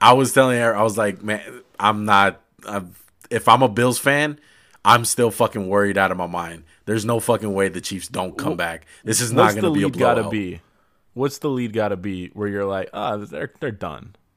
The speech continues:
Speaker 1: It
Speaker 2: Like
Speaker 1: has to be
Speaker 2: forty?
Speaker 1: at least over twenty-four points. <laughs>
Speaker 2: Well, were the Te-, weren't the Texans up twenty-eight oh?
Speaker 1: Fuck, dude, you're right. It has to be more. At least thirty-five,
Speaker 2: Thirty-one.
Speaker 1: thirty.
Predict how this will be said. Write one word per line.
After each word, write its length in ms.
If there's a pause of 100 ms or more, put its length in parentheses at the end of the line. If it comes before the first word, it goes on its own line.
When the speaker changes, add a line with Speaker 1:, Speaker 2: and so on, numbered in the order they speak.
Speaker 1:
It 40
Speaker 2:
Like 60
Speaker 1:
has 220
to 60
be 40
Speaker 2:
forty? 180
Speaker 1:
at 140
least 500 (480)
over 360
twenty-four 600
points. 640
<laughs> 60 (800)
Speaker 2:
Well, 140
were 220
the 100
Te-, 180
weren't 180
the 80
Texans 320
up 120
twenty-eight 400
oh? 220 (760)
Speaker 1:
Fuck, 640
dude, 300
you're 180
right. 340
It 60
has 200
to 60
be 120
more. 260
At 140
least 440 (280)
thirty-five, 380
Speaker 2:
Thirty-one. 440
Speaker 1:
thirty. 500